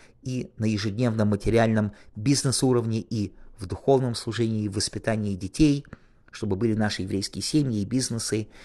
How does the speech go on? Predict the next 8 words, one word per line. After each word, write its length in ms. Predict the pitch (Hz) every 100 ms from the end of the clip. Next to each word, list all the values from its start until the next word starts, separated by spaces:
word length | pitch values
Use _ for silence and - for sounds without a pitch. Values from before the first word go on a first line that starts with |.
| - -
и 300 | - 95 - -
еврейские 800 | 95 92 113 101 - 104 101 - -
просто 320 | 104 101 110
жизни, 320 | 95 131 113
еврейские 400 | 98 104 107 -
семьи, 400 | 95 - 143 123
еврейские 440 | 104 107 - - 95
общины 460 | 92 147 131 123